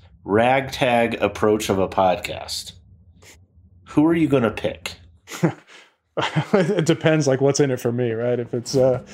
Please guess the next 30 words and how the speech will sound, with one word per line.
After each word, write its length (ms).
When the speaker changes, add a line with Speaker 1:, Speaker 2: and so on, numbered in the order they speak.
Speaker 1:
Any, 180
Speaker 2:
if 80
Speaker 1:
it's 100
Speaker 2:
it's 160
Speaker 1:
all 340
for 160
you. 380
This 180
is 140
Speaker 2:
if 80
it's 60
Speaker 1:
not, 60
Speaker 2:
all 120
Speaker 1:
this 80
Speaker 2:
pro-, 340
Speaker 1:
is, 80
Speaker 2:
like, 100
man, 200
Speaker 1:
this 180
Speaker 2:
I 40
Speaker 1:
is 60
Speaker 2:
mean, 100
you 60
know. 60
Speaker 1:
a 40
hundred 160
percent 380
for 120
Tony. 440
Speaker 2:
<laughs> 40